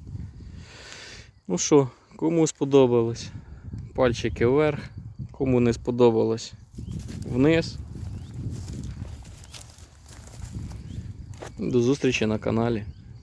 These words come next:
Підписуйтесь. Вам це нічого не вартує, а мені приємно буде. Та й такі справи.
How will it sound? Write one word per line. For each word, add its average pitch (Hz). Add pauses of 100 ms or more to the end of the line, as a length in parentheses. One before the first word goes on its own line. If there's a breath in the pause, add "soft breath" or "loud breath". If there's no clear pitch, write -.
(140)
Підписуйтесь. 123 (2750)
Вам 113
це 113
нічого 120
не 107
вартує, 110 (240)
а -
мені 139
приємно 104
буде. 107 (3500 loud breath)
Та 123
й 131
такі 151
справи. 190